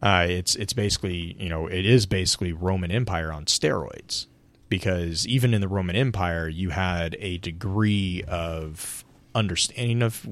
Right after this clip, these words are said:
where hubris could lead. Here, that is not the case.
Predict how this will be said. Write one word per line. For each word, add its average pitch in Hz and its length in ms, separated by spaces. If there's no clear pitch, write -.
where 101 220
hubris 104 680
could 110 240
lead. 92 480
Here, 131 400
that 95 240
is 87 520
not 90 420
the - 80
case. - 580